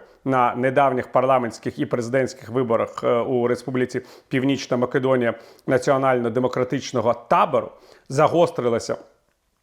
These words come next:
проблема у стосунках, е, не тільки із Болгарією,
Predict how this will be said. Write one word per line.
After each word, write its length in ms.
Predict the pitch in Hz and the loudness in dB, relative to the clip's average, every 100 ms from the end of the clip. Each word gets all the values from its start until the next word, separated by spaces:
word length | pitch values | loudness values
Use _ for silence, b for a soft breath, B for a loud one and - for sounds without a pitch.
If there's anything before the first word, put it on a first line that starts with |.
| _ _ - | _ _ -2
проблема 440 | 147 139 143 123 | 0 2 2 2
у 60 | 117 | 0
стосунках, 800 | - 131 - 131 110 127 - - 127 | -2 -4 -2 -2 0 -2 -2 -6 0
е, 160 | 113 B B | 0 B B
не 160 | 131 135 | -2 -2
тільки 400 | - 135 110 123 | -2 -4 -2 -2
із 120 | 107 | 0
Болгарією, 560 | 131 131 170 190 113 | 0 2 2 2 -2